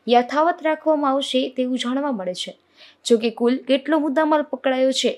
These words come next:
અને તેના સર્વે સહિતની કામગીરી હજુ ચાલુ હોવાથી વિધિવત રીતે દરોડાની વિગત જાહેર કરવામાં આવતી નથી. નિપુલ પોપટ, ગુજરાત ન્યૂઝ, પોરબંદર. પોરબંદરના છાયા વિસ્તારમાં એક મંદિર પાસે યુવાન પર ઝેરી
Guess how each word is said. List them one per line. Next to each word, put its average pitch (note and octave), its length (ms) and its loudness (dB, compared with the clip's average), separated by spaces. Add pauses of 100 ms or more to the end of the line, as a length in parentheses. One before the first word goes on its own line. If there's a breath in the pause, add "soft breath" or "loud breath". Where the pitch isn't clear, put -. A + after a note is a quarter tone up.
(160)
અને G#3+ 160 -4
તેના A3+ 240 -6
સર્વે A#3+ 320 -2
સહિતની B3+ 440 -2
કામગીરી D4 520 -2
હજુ C4+ 120 -8
ચાલુ C4+ 320 0
હોવાથી B3+ 480 -4 (540 soft breath)
વિધિવત D4+ 440 2
રીતે D#4 200 -2
દરોડાની C#4+ 540 4
વિગત C4+ 320 -4
જાહેર C4+ 240 0
કરવામાં C#4+ 460 0
આવતી G3+ 260 -6
નથી. G#3 280 -10 (300)
નિપુલ G3 360 -10
પોપટ, A#3 360 -6 (380)
ગુજરાત C4 440 -4
ન્યૂઝ, F#3+ 320 -8 (520)
પોરબંદર. G3 680 -2 (1300)
પોરબંદરના F4+ 640 -2
છાયા E4+ 280 -6
વિસ્તારમાં D4 640 -4
એક D4 120 -10
મંદિર C4+ 360 -10
પાસે C#4 380 -6
યુવાન C#4 440 -4
પર G3+ 220 -4
ઝેરી B3+ 340 -8